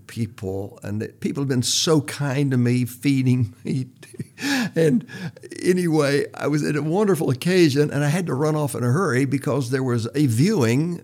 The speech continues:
of a, of a deceased friend here in a church, and I had to get there before it closed that evening. So I excused myself early from our little gathering, r-, ran and got Karen. We went to the viewing,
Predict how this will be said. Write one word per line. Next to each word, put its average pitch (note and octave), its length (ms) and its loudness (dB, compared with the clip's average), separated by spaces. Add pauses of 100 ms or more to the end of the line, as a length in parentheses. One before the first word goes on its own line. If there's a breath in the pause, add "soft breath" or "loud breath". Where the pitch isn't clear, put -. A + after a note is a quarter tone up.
(120)
of G#2+ 240 -10 (540)
a, - 60 -14
of G2 140 -10
a A2 80 -4
deceased C#3 520 -4
friend F3+ 480 -2 (640 loud breath)
here D#3 240 0
in C3+ 120 2
a B2 100 2
church, E3+ 480 -2
and C3+ 160 -4
I B2+ 60 0
had E3 220 0
to D#3 40 -2
get C#3+ 240 2
there C3+ 180 0
before C3+ 420 0
it - 120 -6
closed B2 640 0
that G2+ 200 -4
evening. C#3 380 0
So C3 220 -4
I C3+ 40 -2
excused E3+ 480 -4
myself C#3+ 480 -2
early C#3 460 0
from C3 280 -4
our B2+ 180 -4
little B2 240 -4
gathering, C3 680 -4 (520 loud breath)
r-, C#3+ 640 -4
ran D#3+ 360 2
and G3 140 2
got D#3+ 260 2
Karen. C3+ 460 2
We A#2 120 2
went E3 260 -2
to G3 100 -2
the D#3+ 120 -2
viewing, C3 640 2